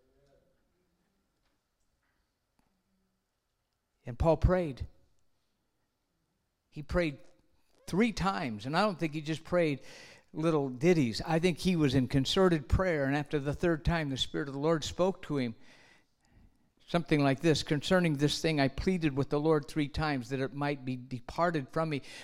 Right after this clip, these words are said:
But God said, 'No, I will not take this from you.'" God kept that for him to prove in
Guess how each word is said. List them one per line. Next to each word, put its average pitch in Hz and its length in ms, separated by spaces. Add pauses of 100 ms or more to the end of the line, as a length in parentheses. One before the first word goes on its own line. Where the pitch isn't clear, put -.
(100)
But 147 160
God 170 320
said, 147 260
'No, 156 400 (300)
I 147 160
will 175 240
not 139 260
take 123 220
this 120 160
from - 280
you.'" 98 160 (3750)
God 147 260
kept 233 360
that 147 300
for 156 200
him 147 360
to 147 100
prove 196 520 (120)
in 143 320